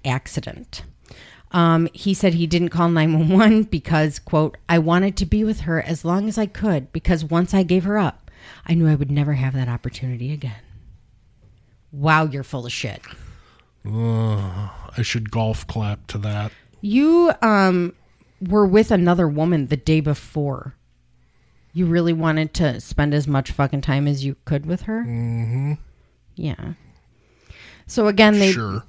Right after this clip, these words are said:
Speaker 1: again, they bring up that Sarah defends her father, but does not believe her mother would have committed suicide. And she does not give, um, she doesn't give an alternative,
Speaker 2: Yeah.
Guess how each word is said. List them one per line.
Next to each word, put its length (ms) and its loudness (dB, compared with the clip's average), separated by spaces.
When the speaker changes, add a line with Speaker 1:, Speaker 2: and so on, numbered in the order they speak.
Speaker 1:
again, 380 4
they 160 6
bring 260 2
up 220 -2
that 180 -4
Sarah 460 0
defends 560 0
her 140 2
father, 420 -2
but 240 4
does 160 0
not 240 4
believe 240 0
her 80 0
mother 240 0
would 140 -2
have 120 -6
committed 380 -2
suicide. 600 -6
And 140 -4
she 160 -6
does 320 0
not 360 0
give, 540 -4
um, 580 -2
she 200 -6
doesn't 280 0
give 160 -2
an 160 -8
alternative, 920 -10
Speaker 2:
Yeah. 460 -6